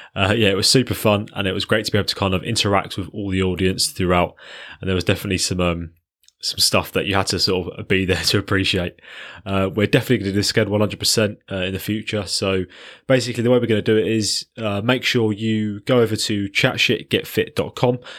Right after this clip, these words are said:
Uh, link will be in the show notes, and sign up to that mailing list, because any sort of future episodes that we're gonna, um, stream out to a live audience like we did this time, I'll basically send out a mass email,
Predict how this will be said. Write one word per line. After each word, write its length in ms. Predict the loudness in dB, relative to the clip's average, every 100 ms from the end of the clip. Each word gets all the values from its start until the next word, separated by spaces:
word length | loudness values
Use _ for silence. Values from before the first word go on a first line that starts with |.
| -10
Uh, 60 | -4
link 220 | -2 -2
will 60 | -2
be 100 | -2
in 60 |
the 40 | 0
show 240 | 2 2
notes, 300 | 4 2 0
and 180 | -4 -2
sign 340 | 2 4 2
up 140 | 0 -2
to 100 | -2
that 120 | -2
mailing 320 | 0 0 0
list, 300 | 0 -2 -4
because 480 | -6 -2 0 0 -2
any 280 | -2 0 2
sort 260 | 2 0 -2
of 40 |
future 300 | -2 -2 0
episodes 300 | 0 2 2
that 80 | 2
we're 100 | -2
gonna, 340 | 0 0 -2 -4 -18 -20 -20 -6
um, 460 | 0 2 0 -4 -14 _ -6
stream 320 | 0 2 4
out 220 | 4 0 0
to 160 | 0
a 40 | 2
live 260 | 4 4
audience 500 | 4 4 2 2 0
like 100 | 0
we 60 | 0
did 140 | -2
this 160 | -2 0
time, 340 | 2 2 0 -6
I'll 120 | 0
basically 440 | 2 2 0 -4
send 300 | -2 0 0
out 160 | 0 0
a 60 | 0
mass 300 | 0 2 4
email, 400 | 2 2 -2